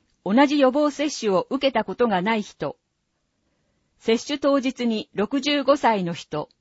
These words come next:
接種当日に六十歳から六十四歳で、心臓、腎臓、呼吸器機能か、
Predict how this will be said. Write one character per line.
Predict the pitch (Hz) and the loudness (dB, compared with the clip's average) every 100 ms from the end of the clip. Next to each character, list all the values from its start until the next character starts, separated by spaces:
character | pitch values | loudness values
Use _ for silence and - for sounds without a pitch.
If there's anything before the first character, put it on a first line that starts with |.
| _ _ _ _ _ _ _ _ _ | _ _ _ _ _ _ _ _ _
接 | - 220 | -2 -2
種 | - 285 | -2 -2
当 | 294 277 | 2 2
日 | 247 254 240 | 0 -2 -2
に | 226 220 - | -2 -2 -4
六 | 202 240 277 | -4 -2 -2
十 | 311 | -2
歳 | - 220 214 | 0 0 0
か | 190 | 0
ら | 185 | 2
六 | 180 190 277 | 0 -2 -2
十 | 294 277 | 0 2
四 | 285 277 | 4 2
歳 | 233 180 160 | 0 -2 -2
で、 | 151 _ _ _ _ _ | -6 _ _ _ _ _
心 | - 285 269 | 2 4 6
臓、 | 233 240 214 - - | 4 2 0 -4 -6
腎 | 214 254 233 | 2 2 4
臓、 | 226 214 185 _ _ - | 2 0 -2 _ _ -4
呼 | 226 | -4
吸 | - 311 294 | 0 -2 -2
器 | 285 | -4
機 | 285 | 0
能 | 269 190 | 0 0
か、 | - 160 | -2 -6